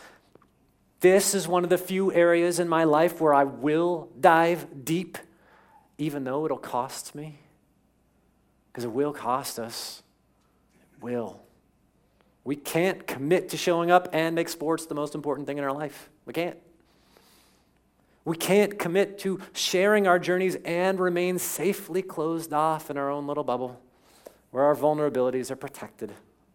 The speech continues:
We can't commit to using our gifts without sacrificing. It takes time and effort to use our gifts for others.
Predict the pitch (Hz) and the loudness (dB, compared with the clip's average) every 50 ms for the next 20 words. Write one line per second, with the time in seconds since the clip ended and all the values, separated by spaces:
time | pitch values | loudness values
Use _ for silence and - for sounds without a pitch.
0 | _ _ _ _ _ _ _ _ _ _ _ _ _ _ _ _ _ _ _ _ | _ _ _ _ _ _ _ _ _ _ _ _ _ _ _ _ _ _ _ _
1 | _ _ _ _ _ _ _ _ _ _ _ _ _ _ _ _ _ _ _ _ | _ _ _ _ _ _ _ _ _ _ _ _ _ _ _ _ _ _ _ _
2 | _ _ _ - 127 135 - - 180 185 185 180 180 - 165 156 165 185 180 180 | _ _ _ -10 -8 -8 -4 -2 0 0 0 -2 -4 -4 -2 0 2 2 2 0
3 | - - - - - 170 151 135 135 156 180 185 190 165 175 170 160 147 139 131 | -6 -14 -18 -10 -8 -6 -6 -6 -6 -6 -6 -6 -4 -4 -4 -2 -2 -2 -2 -2
4 | 120 117 107 120 127 139 185 147 123 117 - - - - - - - - _ _ | -4 -8 -10 -4 0 2 2 2 2 0 -4 -8 -8 -8 -8 -12 -14 -18 _ _
5 | _ _ _ _ _ _ _ _ _ _ _ _ _ _ _ _ _ _ _ _ | _ _ _ _ _ _ _ _ _ _ _ _ _ _ _ _ _ _ _ _
6 | _ _ _ - 107 123 120 131 139 139 139 - - - 156 143 156 151 - 131 | _ _ _ -14 -12 -6 -4 -2 -2 -2 -2 -4 -4 -4 -4 -4 -6 -6 -8 -10
7 | 113 - - 107 104 101 - - - - 90 - - _ _ _ _ _ _ _ | -10 -8 -8 -8 -6 -6 -8 -8 -8 -10 -14 -20 -20 _ _ _ _ _ _ _
8 | _ _ _ _ _ _ - 143 143 - 143 - - - - - - - 139 143 | _ _ _ _ _ _ -14 -10 -8 -8 -8 -8 -10 -12 -12 -12 -8 -8 -6 -6
9 | 147 143 127 107 - - 127 131 135 - - - - - - - - - _ _ | -6 -6 -8 -8 -8 -6 -6 -6 -6 -8 -10 -14 -12 -12 -12 -12 -12 -14 _ _
10 | _ _ _ _ _ _ _ _ _ _ _ _ _ _ _ _ _ _ - 107 | _ _ _ _ _ _ _ _ _ _ _ _ _ _ _ _ _ _ -16 -14
11 | 107 107 107 98 104 95 98 92 95 90 92 - - - - - - - _ _ | -12 -10 -8 -8 -6 -6 -6 -6 -8 -10 -10 -12 -14 -16 -16 -16 -18 -20 _ _
12 | _ _ _ _ - 113 104 98 90 85 80 82 - - - - - | _ _ _ _ -10 -8 -6 -6 -6 -8 -12 -16 -18 -18 -18 -18 -20